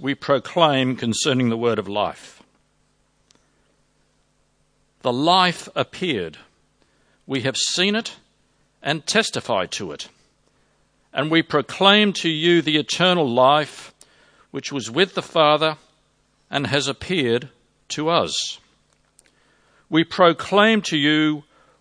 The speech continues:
what we have seen and heard, so that you also may have fellowship with us. And our fellowship is with the Father and with his Son,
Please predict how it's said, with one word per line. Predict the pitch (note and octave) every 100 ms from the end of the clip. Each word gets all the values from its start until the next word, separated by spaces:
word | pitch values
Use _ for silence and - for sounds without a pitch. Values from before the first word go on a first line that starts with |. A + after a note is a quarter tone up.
| -
what | D#3 -
we | D#3 B2+
have | C3+
seen | - - F#3 F#3 F3 F3 F3 D#3+ - _ _ _ -
and | C#3 D3
heard, | B2 - F3 C#3 G2+ D#2 - - _ _ _ _ _ _ _ _ _ _
so | - - D3+
that | D#3 B2
you | D3+ F#3+ G3 F#3 D#3+ _ _ _ _ -
also | F3+ F3 - A2+ A2 B2+ D3
may | A#2+ B2 B2
have | A#2+ -
fellowship | - E3 C3 - B2 _ -
with | A#2
us. | C3+ A2 D2 - - - - _ _ _ _ _ _ _ _ _ _ _ _ _ _ _ _ _ -
And | C#3
our | D#3+ D3+
fellowship | - A3 A3 - - - _
is | C3 A#2
with | D#3
the | D3
Father | - - F#3 D#3 F2+ D2 - _ _ _ _ _ _ _ _ _ -
and | D3+
with | D#3+ D3
his | E3 - -
Son, | F#3 A#2 A2+ B2+